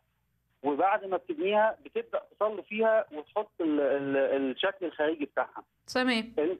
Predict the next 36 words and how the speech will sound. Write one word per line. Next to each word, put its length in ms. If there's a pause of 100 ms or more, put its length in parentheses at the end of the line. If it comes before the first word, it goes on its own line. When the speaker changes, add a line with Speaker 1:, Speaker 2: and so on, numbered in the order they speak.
(100)
Speaker 1:
إذا 240
قلت 420
للناس 300 (160)
وأعلنت 560
المسؤول 520
محلي 500 (460)
وز-، 280 (220)
آه، 280
آه، 200
من 200
الأول 380
كده 360 (100)
إن 120
أنا، 300 (180)
آه، 240
هبدأ 380
إجراءات 380
كنيسة، 360 (440)
إيه 80
اللي 220
يضمن 360
سلامة 400
إن 100
المسؤول 440
ده 300
ما 120
يجيش 420
يفقد 420
الأرض، 340 (200)
يفتعل 520
مشكلة، 380 (500)
ي-، 260
آه، 580
ي-، 440
يهدد 420
الناس، 340